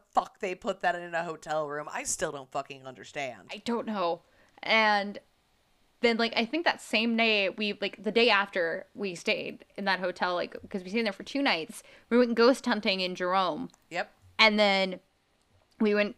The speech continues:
Speaker 2: you know, we spent the day in Jerome, we come ho-, we come back to our hotel, we go to sleep. Elle and I are in the same bed, and the other person that's with us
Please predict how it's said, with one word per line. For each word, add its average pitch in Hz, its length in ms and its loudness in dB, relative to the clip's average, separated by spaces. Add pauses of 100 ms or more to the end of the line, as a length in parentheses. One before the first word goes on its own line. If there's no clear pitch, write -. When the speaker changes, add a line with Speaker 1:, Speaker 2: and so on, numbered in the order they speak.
(120)
Speaker 2:
you 214 100 0
know, 185 100 -2
we 170 100 -8
spent - 220 0
the 285 60 -4
day 247 220 4
in 262 100 4
Jerome, 202 420 0
we 180 100 -12
come 220 240 2
ho-, 220 120 -4
we 190 80 -4
come 175 220 -4
back 214 240 4
to 226 80 -6
our 220 120 2
hotel, 185 800 0 (240)
we - 80 -12
go 190 180 0
to 220 60 0
sleep. 185 460 -4 (440)
Elle 202 180 6
and 220 120 4
I 226 80 4
are 233 60 4
in 233 80 0
the 233 80 0
same 208 260 0
bed, 175 400 4
and 180 460 -2
the 196 120 0
other 202 140 2
person 190 540 0
that's 180 240 -4
with 175 180 0
us 165 460 0